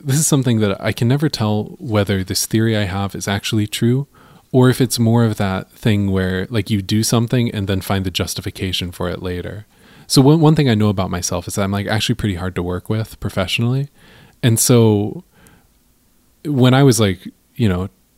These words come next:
twenty-two years old and starting the podcast, like, it wasn't because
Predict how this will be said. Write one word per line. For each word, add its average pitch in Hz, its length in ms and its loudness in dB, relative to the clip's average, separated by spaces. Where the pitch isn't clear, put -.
twenty-two 104 400 0
years 95 220 0
old 95 220 0
and 92 100 -6
starting 92 320 -2
the 90 100 -6
podcast, 98 480 -6
like, 92 280 -12
it 123 80 2
wasn't 135 320 6
because - 840 -4